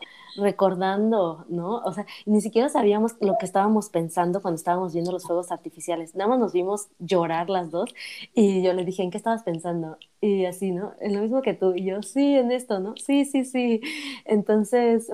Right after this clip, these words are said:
fue como, fue magia, ¿no? Fue, fue muy bonito. Eh, no sé, creo que ya estando ahí, me gustaba mucho <laughs> los, los shows del in-, los shows de invierno.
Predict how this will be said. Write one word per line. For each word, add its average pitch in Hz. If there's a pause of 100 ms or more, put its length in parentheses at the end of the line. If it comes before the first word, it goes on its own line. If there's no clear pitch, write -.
fue 220
como, 185 (260)
fue 220
magia, 208
¿no? 175
Fue, 190
fue 214
muy 214
bonito. 196 (920)
Eh, 180 (880)
no 220
sé, 202 (360)
creo 220
que 247
ya 202
estando 202
ahí, 196
me 202
gustaba 220
mucho 208 (480)
<laughs> -
los, 202 (320)
los 208
shows 240
del 302
in-, 185
los 202
shows 226
de 277
invierno. 175